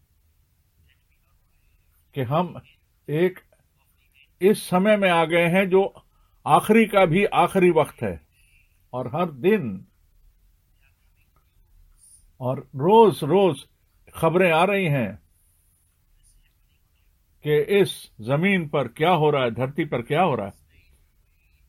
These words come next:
कुछ भी वैसा नहीं है जैसा वो पहले था, कुछ भी ऐसा आज नहीं है। चाहे वो खेती बाड़ी में हो, चाहे वो जंगलों में हो,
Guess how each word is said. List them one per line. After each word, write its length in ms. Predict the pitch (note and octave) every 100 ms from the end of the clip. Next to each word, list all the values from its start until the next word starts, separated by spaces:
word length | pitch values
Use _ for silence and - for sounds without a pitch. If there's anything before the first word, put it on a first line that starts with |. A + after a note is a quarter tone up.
| _ _ _ _ _ _ _
कुछ 240 | F#3+ G3+ F#3
भी 160 | A3+
वैसा 360 | G3+ F#3 E3+ F#3+
नहीं 260 | F#3 G#3+ F#3+
है 320 | E3+ A2+ A2 _ _ _ _ -
जैसा 640 | A2 C#3+ E3+ E3+ G3 F#3
वो 180 | E3 E3
पहले 380 | D#3+ D#3+ F#3 E3+
था, 340 | D#3+ F3+ F3
कुछ 240 | - E3+ C#3+
भी 160 | F3
ऐसा 320 | D3+ C#3+ D#3+
आज 320 | C3+ C3 D3 C3
नहीं 340 | C3 D3+ D3+
है। 280 | G#2 F2 E2 _ _ _ _ _ _ - _ _ -
चाहे 220 | D3 E3
वो 240 | F3+ F#3+ F3+
खेती 380 | - F#3 A3+
बाड़ी 300 | G3 F#3 F#3
में 160 | F3+ D#3+
हो, 280 | C#3+ B2+ A#2 _ _ _ _ -
चाहे 220 | F#3 F#3+
वो 340 | G3+ G3+ F#3 D#3+
जंगलों 460 | D3 E3 A3 A#3+
में 160 | G3 D#3
हो, 320 | D3+ A#2+